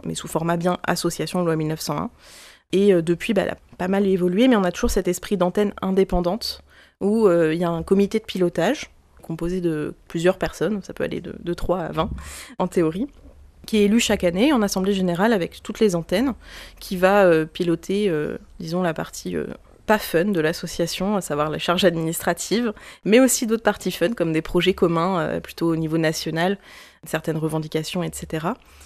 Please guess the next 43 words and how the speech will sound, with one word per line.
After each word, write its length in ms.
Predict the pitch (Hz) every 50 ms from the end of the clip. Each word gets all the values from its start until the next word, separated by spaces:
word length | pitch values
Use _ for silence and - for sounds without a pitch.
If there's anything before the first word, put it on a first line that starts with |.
| - - _ _ _ -
Et 100 | - 190
en 80 | 185 180
fait, 220 | - 226 226 -
ce 100 | - -
comité 320 | 226 - 220 208 196 208 208
de 60 | -
pilotage 560 | - 202 175 170 170 220 233 247 247 220 196
va 300 | 175 180 185 190 190 190
donc 400 | - 180 175 175 - - - - - _ -
encadrer 640 | - 208 208 - 247 214 190 202 202 208 233 240
un 100 | 220 208
petit 160 | 202 - 190
peu 80 | - 202
l'activité 480 | 196 185 180 - - 175 175 175 196
des 220 | 202 185 190 175 170
antennes, 400 | 170 170 - 220 254 269 247 - - _ _ _ _ - -
juste 240 | 180 196 214 -
pour 100 | - 208
vérifier 320 | 185 185 175 175 - - -
que 60 | -
ça 80 | 226 190
respecte 400 | 180 175 - - 202 202 - 190
notre 320 | 170 175 180 - - 180
charte, 360 | - - 180 190 214 - -
que 140 | - - 175
personne 400 | 180 - 175 - - 185 180 185
dit 140 | 175 180 170
des 100 | 170 156
trucs 240 | - - 175 - 170
horribles, 460 | 165 160 165 190 214 185 160 - -
et 60 | -
cetera. 400 | - - 170 170 175 170 180 226 - - - - - - - - _ -
Et 60 | 175
dans 120 | 180 180
l'idée, 300 | 185 180 170 160 185 196
après, 200 | 196 - - 196
chaque 240 | 190 - 185 180 -
antenne 240 | 160 165 196 196 202
fait 140 | - - 180
exactement 580 | - 170 175 247 262 254 - - 226 214 208
ce 80 | 208 -
qu'elle 220 | - 202 180 175
souhaite, 500 | 165 - - 185 214 - - - - -